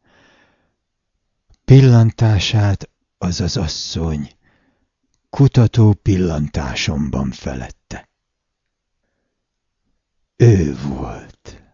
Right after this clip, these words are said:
Félénk mosoly görbült az ajkán. Szemembe régi idők melegének párája tolult. Lobogó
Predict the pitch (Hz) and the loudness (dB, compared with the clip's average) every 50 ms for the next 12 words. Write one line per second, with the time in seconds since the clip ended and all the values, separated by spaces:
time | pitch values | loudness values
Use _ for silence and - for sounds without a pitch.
0 | _ _ _ _ _ _ _ _ _ _ _ _ _ _ _ _ _ _ _ _ | _ _ _ _ _ _ _ _ _ _ _ _ _ _ _ _ _ _ _ _
1 | _ _ _ _ _ _ _ _ _ _ _ _ _ _ _ _ _ - - - | _ _ _ _ _ _ _ _ _ _ _ _ _ _ _ _ _ -12 -4 0
2 | 110 107 98 95 92 92 90 87 85 - - 110 101 98 92 - - - - - | 2 2 2 2 0 -2 -4 -6 -8 -4 -2 0 0 0 0 0 -2 -4 -4 -2
3 | 87 90 85 92 85 76 78 80 80 82 78 73 - - 76 - - - 82 85 | -4 -2 -2 -2 -2 -2 -4 -4 -4 -4 -4 -4 -6 -8 -8 -8 -8 -8 -6 -6
4 | 76 69 - - - 73 69 71 - - - _ _ _ _ _ _ _ _ _ | -6 -8 -10 -12 -10 -10 -10 -12 -14 -16 -20 _ _ _ _ _ _ _ _ _
5 | _ _ _ _ _ - - - - - 123 117 113 113 110 104 95 92 98 95 | _ _ _ _ _ -16 -12 -2 2 2 4 6 6 4 4 4 2 2 0 0
6 | 90 73 62 - - _ _ _ _ - - _ _ _ _ _ _ _ _ _ | -2 -4 -8 -14 -20 _ _ _ _ -20 -20 _ _ _ _ _ _ _ _ _
7 | _ - 123 107 120 127 131 127 123 110 85 104 120 - - 101 101 85 95 98 | _ 0 4 6 8 8 10 8 8 6 4 2 0 2 0 -2 -2 0 2 2
8 | 95 90 85 80 - 110 104 98 98 92 90 90 85 78 - 80 76 69 69 73 | 4 2 2 0 0 0 2 2 0 0 -2 -4 -4 -4 -4 -4 -4 -4 -4 -4
9 | 76 - - - - _ - 98 76 69 67 69 71 82 69 69 69 69 65 67 | -6 -6 -8 -12 -8 _ -4 -4 -4 -4 -4 -4 -4 -4 -4 -6 -6 -6 -8 -10
10 | - - - 71 71 71 71 67 60 - _ _ - - _ _ _ _ _ _ | -8 -6 -6 -4 -4 -4 -6 -8 -12 -16 _ _ -20 -20 _ _ _ _ _ _
11 | _ _ _ _ _ _ _ _ _ _ _ _ _ _ _ _ _ _ _ _ | _ _ _ _ _ _ _ _ _ _ _ _ _ _ _ _ _ _ _ _
12 | _ _ _ _ _ _ _ _ _ _ _ - 107 104 113 110 101 110 107 98 | _ _ _ _ _ _ _ _ _ _ _ 0 4 4 6 6 6 6 4 4
13 | 87 98 104 104 104 117 | 4 4 4 4 4 2